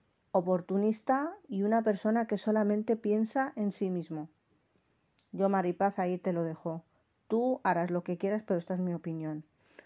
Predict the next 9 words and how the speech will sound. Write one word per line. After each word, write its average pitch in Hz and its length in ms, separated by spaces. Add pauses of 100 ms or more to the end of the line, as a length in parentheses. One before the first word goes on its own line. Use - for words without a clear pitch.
(280)
Una 240 220
persona 220 420
que 190 80
de 180 80
verdad 180 240
que 214 100
es 196 120
amiga, 175 460 (2000)
coge 202 560